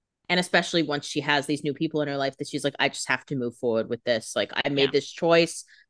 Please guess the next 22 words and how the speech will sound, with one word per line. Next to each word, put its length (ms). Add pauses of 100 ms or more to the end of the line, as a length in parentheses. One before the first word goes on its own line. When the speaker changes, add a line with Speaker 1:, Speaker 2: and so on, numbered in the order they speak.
(120)
Speaker 1:
to 100
leave 160
it 120
behind 800 (540)
and 580 (240)
I, 320
I 140
can't 420 (120)
do 120
anything 300
about 280
it 100
now." 320 (540)
Speaker 2:
And 100
I 120
understand 380
why 120
Damon 340
is 160
hurt. 380
I 80
mean, 180